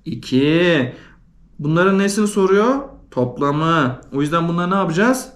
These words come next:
Toplayacağız. On bir artı iki eşittir on üç yapar. Doğru cevabımız. Evet çocuklar şimdi sekizinci sorudayız.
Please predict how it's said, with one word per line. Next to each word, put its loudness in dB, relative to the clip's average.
Toplayacağız. 0
On -2
bir 0
artı -6
iki -6
eşittir -2
on 0
üç -6
yapar. 0
Doğru 2
cevabımız. -2
Evet 2
çocuklar 0
şimdi -4
sekizinci -2
sorudayız. 0